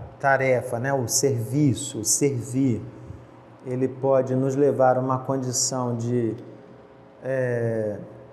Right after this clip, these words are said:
fazer mecanicamente, não adorando ao Senhor, né, fazendo por várias razões, mas ao mesmo tempo, se eu deixo de fazer porque eu tenho essa preocupação,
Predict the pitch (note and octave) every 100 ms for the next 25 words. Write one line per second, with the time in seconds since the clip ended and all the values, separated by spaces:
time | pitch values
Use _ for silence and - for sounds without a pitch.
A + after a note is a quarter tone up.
0 | - - - - - - - - C#3 B2
1 | C#3 C3+ C3 C3+ B2+ B2+ A#2+ B2+ C#3+ E3+
2 | F3 C#3 B2+ B2+ B2 A#2+ A#2+ A#2+ A#2+ A#2
3 | B2+ A#2 B2 D#3+ - - - - C3 D#3
4 | - A#2 A2+ A#2 A#2 G#2+ A#2 A#2 A2 A#2+
5 | A2+ B2 D3 F3 - - - - - -
6 | - - C3+ C#3 D3 D3 D#3 D#3+ D#3 -
7 | D#3+ F3 E3+ A#2 G#2+ G#2+ - - - -
8 | - - - D3+ C#3+ D3+ F3 F3+ D#3 B2+
9 | D3+ C3 A#2 C3+ D#3 D3+ B2 C3+ C3+ C3+
10 | C3+ B2+ B2+ C3 B2+ B2 B2 A#2+ - D3
11 | D#3+